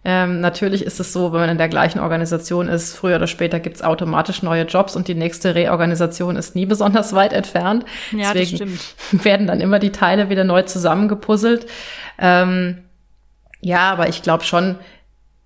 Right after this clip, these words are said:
Speaker 1: ich glaub, es gibt da sogar Studien dazu, dass wir nur einen recht geringen Teil unserer Arbeitszeit überhaupt produktiv sind. Und häufig verbringen wir einfach Zeit. Und je mehr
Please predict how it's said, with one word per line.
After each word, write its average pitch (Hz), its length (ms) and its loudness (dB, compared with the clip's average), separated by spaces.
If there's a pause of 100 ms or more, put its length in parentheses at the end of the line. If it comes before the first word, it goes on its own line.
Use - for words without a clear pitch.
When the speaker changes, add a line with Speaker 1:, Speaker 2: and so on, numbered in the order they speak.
(100)
Speaker 1:
ich - 100 -18
glaub, 160 160 -4
es - 100 -6
gibt - 160 -6
da 180 80 2
sogar 170 240 0
Studien 190 360 -2
dazu, 185 340 -2
dass 170 420 -6
wir 170 400 0
nur 175 160 0
einen 170 300 -2
recht 165 340 -4
geringen 196 380 0
Teil 165 260 0
unserer 165 320 0
Arbeitszeit 175 540 2
überhaupt 160 320 0
produktiv 175 580 -8
sind. 156 440 -6 (420)
Und 170 480 -4 (400)
häufig 170 440 0
verbringen 170 600 0
wir 170 160 0
einfach 160 320 -4
Zeit. 170 580 0
Und 170 200 -8
je 175 160 -4
mehr 170 420 0